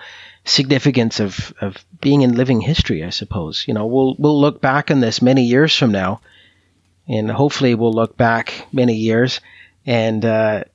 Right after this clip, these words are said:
you know, this will be a, a distant memory, we hope. But, uh, yeah, it, it's just, it's one of those things where based on what's going on with, with current events, we, we, we would be remiss if we didn't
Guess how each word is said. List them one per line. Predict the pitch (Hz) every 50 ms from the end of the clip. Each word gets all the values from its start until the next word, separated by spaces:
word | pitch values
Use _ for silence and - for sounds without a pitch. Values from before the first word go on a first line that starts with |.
| _ -
you | 139 127
know, | 113 107 110
this | 127 127 - 135
will | 127
be | 117 127 120
a, | 120 117 - -
a |
distant | 123 - 147 143 - - 143 127 101 120
memory, | 131 131 139 135 123 113 107
we | 101 107 107
hope. | 104 110 107 98 - - _ _ _ _ _ _ _ _ _ _ _
But, | - 107 95 - - - -
uh, | 117 107 107 110 - - 92 - _ _ _ _ -
yeah, | - 175 156 131 117
it, | 131 147 139 -
it's | 160 156 143 -
just, | - 165 143 - - _ _ _ _ _ _ -
it's | - 165 156 -
one | 170 165 165
of | 156
those | 156 151 147 - -
things | 156 143 139 143 131
where | 127 131 127 120
based | 117 - 139 139 135 -
on | 143 131 127 120
what's | 120 117 - -
going | - - 135 127 127 123 123
on | 120 120 123 127 131 131 131 131
with, | 127 113 104 - -
with | 101 98 - -
current | - 139 131 123 120
events, | 110 117 113 120 127 107 - - - -
we, | 120 120 117
we, | 113 117 120 117 113 110 110 - _ -
we | 139 139
would | 135 135 127 123
be | 139 131 120
remiss | 123 123 120 127 127 120 - -
if | 117 - -
we | 127 120
didn't | 110 120 120 123 113 -